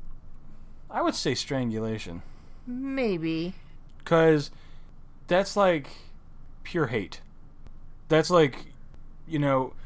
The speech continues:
Speaker 1: it, it's not like in movies. I'm not saying I know from <laughs> fucking experience. God knows how many people I've choked to death. But <coughs>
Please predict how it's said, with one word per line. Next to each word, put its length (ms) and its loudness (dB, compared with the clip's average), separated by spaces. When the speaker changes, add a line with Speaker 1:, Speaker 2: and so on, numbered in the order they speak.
Speaker 1:
it, 240 2
it's 240 2
not 200 6
like 240 4
in 160 2
movies. 380 4
I'm 80 0
not 140 4
saying 220 2
I 100 2
know 200 2
from 180 -2
<laughs> 20 -4
fucking 260 4
experience. 720 0
God 240 12
knows 200 6
how 100 4
many 100 2
people 180 2
I've 160 4
choked 260 -4
to 40 -8
death. 300 -2
But 420 6
<coughs> 60 -4